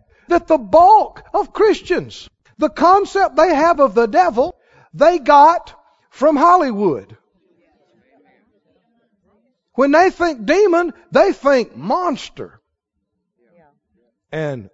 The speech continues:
"Ooh, you mean the devil? You mean," di-, people don't even want to talk about it. They're like, "Ooh,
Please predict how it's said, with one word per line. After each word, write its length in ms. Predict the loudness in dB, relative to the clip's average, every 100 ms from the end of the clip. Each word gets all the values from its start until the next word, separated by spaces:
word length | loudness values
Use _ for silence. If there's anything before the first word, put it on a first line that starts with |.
| -12
"Ooh, 800 | -8 -8 -8 -12 -14 -14 -16 -20 _ _ _ _ _ _ _ _ _ _ _ _ _ _ _ _ _ _
you 180 | -18 -14
mean 320 | -14 -16 -18
the 180 | -20 -20
devil? 420 | -20 -20 -20 -20 -20 _ _ _ _ _ _ _ _ _ _ _ _ -18
You 160 | -16
mean," 380 | -14 -16 -18 -20 _ _ _ _
di-, 120 | -6
people 260 | -4 -6 -4
don't 120 | -6
even 100 | -6
want 160 | -8 -10
to 60 |
talk 180 | -12 -10
about 260 | -10 -12 -12
it. 60 |
They're 100 | -16
like, 200 | -14 -16 _ -18
"Ooh, 380 | -18 -18 -20